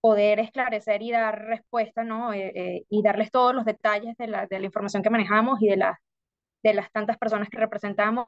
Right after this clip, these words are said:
y, y de la situación tan crítica que estamos viviendo. Eh, yo quería tomar, eh, estos últimos minutos ya de, de la audiencia para responder un poco una de las preguntas que hicieron los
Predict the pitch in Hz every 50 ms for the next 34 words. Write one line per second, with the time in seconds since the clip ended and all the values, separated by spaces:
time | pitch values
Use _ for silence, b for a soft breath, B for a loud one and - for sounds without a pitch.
0 | 254 202 214 208 190 - - 202 202 202 196 190 190 - - - 190 - 196 196
1 | 196 214 214 220 226 220 220 220 226 - 233 220 220 220 - - 196 202 - _
2 | _ _ _ _ _ - 220 208 196 185 180 180 180 180 - _ _ _ _ _
3 | _ _ _ _ - 214 214 214 202 202 196 226 220 226 269 262 254 254 294 269
4 | 254 240 233 226 233 - _ _ _ _ _ _ _ _ - 226 220 214 214 208
5 | 208 - - 240 226 262 247 254 262 240 262 233 254 226 220 220 226 220 233 220
6 | - 226 233 214 208 208 202 208 208 214 220 - _ 220 214 220 208 202 196 202
7 | 202 196 202 196 208 226 240 240 220 - 294 285 277 - _ _ _ 220 220 214
8 | 220 214 202 202 - 196 220 - _ 233 220 220 220 254 262 240 - 285 285 277
9 | _ 302 302 302 b b b b b b _ _ _ _ _ - 247 240 240 262
10 | 277 285 277 262 220 - - 220 214 214 214 214 220 - - 277 240 226 226 -
11 | 214 214 226 220